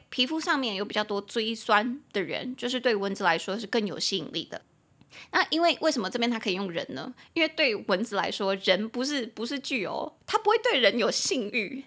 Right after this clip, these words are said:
你懂我意思吗？人对它来说就是食物，是事物，所以我们就可以用说，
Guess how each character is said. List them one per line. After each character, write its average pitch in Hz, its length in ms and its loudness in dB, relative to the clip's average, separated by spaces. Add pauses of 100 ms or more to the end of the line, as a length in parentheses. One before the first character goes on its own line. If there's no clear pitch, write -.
(120)
你 214 160 -2
懂 247 160 6
我 226 100 6
意 196 100 4
思 - 120 -2
吗？ - 260 -2 (240)
人 262 180 8
对 359 120 2
它 349 120 2
来 240 140 4
说 214 140 0
就 208 100 -4
是 214 100 -4
食 - 420 -2
物， 180 260 -6
是 247 160 -4
事 - 360 0
物， - 220 -8 (240)
所 302 140 0
以 262 100 2
我 180 140 -4
们 175 100 -4
就 208 80 -4
可 214 140 -6
以 170 160 -2
用 190 200 -2
说， 180 400 2